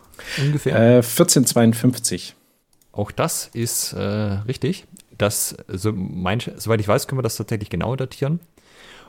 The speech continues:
Speaker 1: Auf vierzehn zweiundfünfzig hat auch wieder, ähm, also ist ein gemischtes Buch, es sind auch wieder die Lichtenauer Sachen drin, langes Schwert, Rossfechten, Zweikampf. Also Zweikampf, kurzes Schwert.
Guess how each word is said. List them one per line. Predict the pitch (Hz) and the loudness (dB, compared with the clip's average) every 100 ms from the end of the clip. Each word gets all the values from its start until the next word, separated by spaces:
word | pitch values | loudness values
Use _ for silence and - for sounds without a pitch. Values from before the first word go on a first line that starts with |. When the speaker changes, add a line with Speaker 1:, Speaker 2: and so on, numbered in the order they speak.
| _ | _
Speaker 1:
Auf | - 95 104 - | 0 0 0 -6
vierzehn | 123 - 113 | -8 -4 -4
zweiundfünfzig | 104 101 92 101 117 123 - - 117 - | -2 -2 -2 -2 -4 -6 -8 -8 -6 -8
hat | 101 107 104 - | -8 -8 -8 -4
auch | 104 120 - - | -2 -2 -6 -8
wieder, | 107 98 107 107 107 107 | -6 -2 0 2 2 -2
ähm, | 90 90 95 110 - _ | -6 -4 -4 -4 -8 _
also | - 104 | -6 -4
ist | 123 110 | -4 -2
ein | |
gemischtes | 95 101 185 - 180 | 2 2 2 0 -4
Buch, | - 165 170 | -2 -2 -2
es | - - | -4 -4
sind | 110 | -2
auch | 101 104 | -2 -4
wieder | 110 104 | -2 -2
die | 90 87 90 | -2 -2 -2
Lichtenauer | 87 - 127 113 | -4 -2 0 2
Sachen | 110 110 | 0 0
drin, | 104 104 | -2 0
langes | 92 101 101 | 0 0 -2
Schwert, | - 98 98 | 0 0 0
Rossfechten, | 95 - 98 - 90 | -4 -6 -8 -8 -10
Zweikampf. | - - - 156 - _ _ - - - - - - - | -4 -4 -2 -4 -6 _ _ -20 -20 -20 -20 -20 -18 -6
Also | 85 80 - _ _ _ - | -2 -2 -6 _ _ _ -6
Zweikampf, | 87 90 87 | -4 -2 -4
kurzes | - 123 120 | -4 -4 -4
Schwert. | - 113 | -2 -2